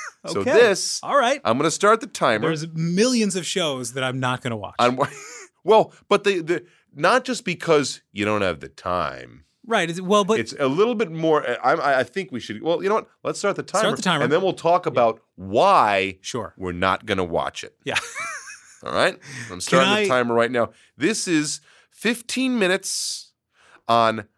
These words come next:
Speaker 1: Not Gonna Watch It.
Speaker 2: Can I say something? If you
Speaker 1: Yeah,
Speaker 2: know,
Speaker 1: please
Speaker 2: like,
Speaker 1: do
Speaker 2: it's,
Speaker 1: it.
Speaker 2: it's an intriguing topic because I, I'm constantly being badgered by people. They're like, "You gotta watch this shit."
Speaker 1: Mm-hmm.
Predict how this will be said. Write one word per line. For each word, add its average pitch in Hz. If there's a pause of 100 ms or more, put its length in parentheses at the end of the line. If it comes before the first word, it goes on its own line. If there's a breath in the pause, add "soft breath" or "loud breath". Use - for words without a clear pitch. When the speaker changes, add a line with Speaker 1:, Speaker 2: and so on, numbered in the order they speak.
(160)
Speaker 1:
Not 90 (260)
Gonna 95 (180)
Watch 78
It. - (360)
Speaker 2:
Can 151
I 165
say 170
something? 190
If 143
you 101
Speaker 1:
Yeah, 143
Speaker 2:
know, 151
Speaker 1:
please -
Speaker 2:
like, -
Speaker 1:
do 160
Speaker 2:
it's, -
Speaker 1:
it. 160
Speaker 2:
it's 156
an 156
intriguing 190
topic 165
because 120
I, 131
I'm 131
constantly 143
being 120
badgered 113
by 98
people. 104
They're 90
like, 101
"You 123
gotta 113
watch 110
this 101
shit." 104
Speaker 1:
Mm-hmm. 160